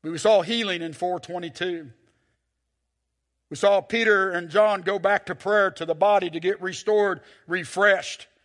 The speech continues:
"And now, Lord, look upon their threats and grant to your servant to continue to speak your word with all boldness. While you stretch out your hand to heal, and signs and wonders are performed through the name of our holy Jesus."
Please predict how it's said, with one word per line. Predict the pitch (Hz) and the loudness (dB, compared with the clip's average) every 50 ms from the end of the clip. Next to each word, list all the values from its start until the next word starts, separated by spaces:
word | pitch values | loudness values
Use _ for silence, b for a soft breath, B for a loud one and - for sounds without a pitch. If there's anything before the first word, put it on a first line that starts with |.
| _ _ _ _ _ _ _ _ _ _ _ _ _ _ _ _ _ _ | _ _ _ _ _ _ _ _ _ _ _ _ _ _ _ _ _ _
"And | - 180 185 | -6 2 4
now, | 208 220 220 | 4 4 4
Lord, | 220 208 214 214 214 196 | 4 2 2 0 0 0
look | 190 214 220 220 | 0 -2 -2 -2
upon | 180 - - 220 226 220 208 | -2 -2 2 4 4 4 4
their | 185 208 220 208 | 2 2 2 2
threats | 170 - - 190 220 233 220 208 - - - - _ _ _ _ _ _ _ _ _ | 0 -4 -2 2 4 4 4 2 0 -8 -18 -18 _ _ _ _ _ _ _ _ _
and | 175 175 170 | -6 -6 0
grant | 165 214 233 233 226 226 | 2 2 2 2 0 -4
to | 220 214 | -10 -6
your | 208 220 220 | -4 -4 -4
servant | 196 - - 226 233 226 208 214 208 | -6 0 2 2 2 4 2 0 -4
to | - 190 | -4 -10
continue | - - 185 165 - - 220 226 214 214 | -10 -8 -12 -10 -4 -2 -2 -2 -2 -4
to | 185 185 | -6 -8
speak | 147 - - 226 226 226 - | -12 -4 -4 -4 -4 -2 -4
your | 208 208 196 | -4 -4 -2
word | 190 202 214 214 214 202 | 0 0 2 2 2 0
with | 185 196 190 202 | 0 -4 -2 0
all | 214 226 220 214 | 0 0 0 0
boldness. | 180 196 226 233 220 202 185 180 165 - - - _ _ _ _ _ _ _ _ _ _ _ | 0 2 2 2 2 0 -4 -8 -8 -10 -16 -20 _ _ _ _ _ _ _ _ _ _ _
While | _ 175 202 208 208 | _ 2 4 4 4
you | 208 208 185 | 2 -2 -8
stretch | 135 - 214 233 233 226 - | -4 0 2 2 2 2 2
out | 220 226 220 202 | -2 -2 -2 -2
your | 208 202 190 | -4 -6 -4
hand | 175 208 220 226 220 - | -4 -4 -2 -2 -4 -6
to | 170 165 | -8 -12
heal, | 151 143 214 240 247 240 247 247 226 b b b b b b b b b | -6 -4 -2 2 4 4 4 2 0 b b b b b b b b b
and | 160 165 156 | -12 -12 -10
signs | - - 208 226 233 226 180 | 0 0 0 2 2 -2 -2
and | 196 185 180 | -4 -6 -2
wonders | 196 233 247 240 226 220 175 | 0 0 2 2 2 0 2
are | 196 196 185 | 2 0 0
performed | 185 180 170 - - 214 226 233 240 220 226 | 0 -4 -10 -2 0 2 2 2 0 -2 -6
through | 208 190 | -10 -10
the | 180 180 | -8 -2
name | 180 196 208 214 226 208 | 0 2 2 2 0 -2
of | 185 170 | -2 0
our | 185 185 180 | 0 0 2
holy | 180 226 233 220 208 196 | 4 4 2 2 0 -4
Jesus." | 156 156 247 269 277 226 254 285 277 202 - | -4 -6 -4 -4 -4 -4 -6 -8 -8 -8 -12